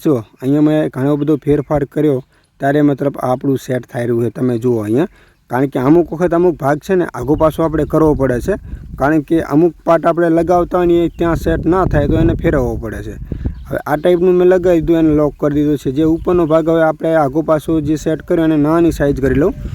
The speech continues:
અને ઉપરલા ભાગમાં મારે લગાવી લેવાની છે. ત્યાં એના વગર બીજો કોઈ રસ્તો નથી મિત્રો. તો એને પણ થોડોક હવે આપણે ફેરફાર કરીએ. જો આ રીતે હું અહીંયા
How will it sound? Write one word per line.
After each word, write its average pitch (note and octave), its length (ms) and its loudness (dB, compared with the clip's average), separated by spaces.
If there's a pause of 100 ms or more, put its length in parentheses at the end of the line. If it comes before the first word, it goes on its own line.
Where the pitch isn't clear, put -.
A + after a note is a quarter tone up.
(420)
અને D3+ 160 0
ઉપરલા D#3 440 0
ભાગમાં C#3+ 380 0
મારે C#3 180 0
લગાવી C#3+ 320 2
લેવાની B2+ 360 0
છે. F#3 160 -6 (460)
ત્યાં D#3 260 -2
એના D3+ 240 2
વગર D3 260 0
બીજો C#3+ 260 0
કોઈ C#3 160 -2
રસ્તો C3+ 420 -2 (500)
નથી B2+ 280 -2
મિત્રો. G#2+ 280 -8 (360)
તો D#3 100 0
એને F3 220 4
પણ F3+ 180 -2
થોડોક E3 360 -2
હવે C#3 160 0
આપણે D3+ 260 -2
ફેરફાર - 720 -8
કરીએ. D#3 280 -2
જો C#3 140 0
આ C3 120 2
રીતે B2 220 -6
હું B2+ 120 0
અહીંયા C3+ 240 -2